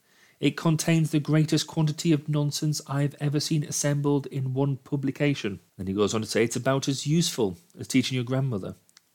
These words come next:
how to suck an egg. Those who compile the instruction demonstrate a lack of knowledge as to how work in this real world is actually done. They assume that engineers who design naval equipments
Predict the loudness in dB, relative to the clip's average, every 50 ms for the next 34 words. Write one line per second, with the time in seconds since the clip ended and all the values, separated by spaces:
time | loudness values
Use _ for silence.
0 | _ -2 -2 0 0 0 -2 -2 -2 -4 -4 -6 -8 -6 -6 -8 -8 -8 -12 -18
1 | _ _ _ _ _ _ 4 6 6 6 4 4 4 4 4 4 2 4 6 6
2 | 6 6 4 4 2 0 0 -2 -2 -4 -2 -4 -4 0 2 2 2 2 2 0
3 | 0 0 0 0 0 -2 -2 0 -2 -2 -2 -4 -6 -4 -2 0 0 2 2 2
4 | 0 0 -2 -8 -14 -18 _ _ _ _ _ _ _ _ _ -8 -6 -6 -2 2
5 | 4 6 6 6 4 6 6 6 6 4 2 -2 -4 -4 -4 -6 -4 0 2 2
6 | 4 4 2 2 2 2 0 -2 -4 -6 -10 -16 -16 -16 -16 -8 -6 -6 -4 -4
7 | -4 -4 -4 -6 -8 -14 -20 _ _ _ _ _ _ _ _ _ _ _ _ _
8 | _ _ 0 2 2 4 4 4 2 2 2 2 2 4 4 4 4 4 4 4
9 | 2 2 0 0 0 0 0 -2 -2 -2 -2 -2 0 0 0 0 0 -2 -2 -2
10 | -2 -2 -2 -2 -6 -8 -8 -12 -14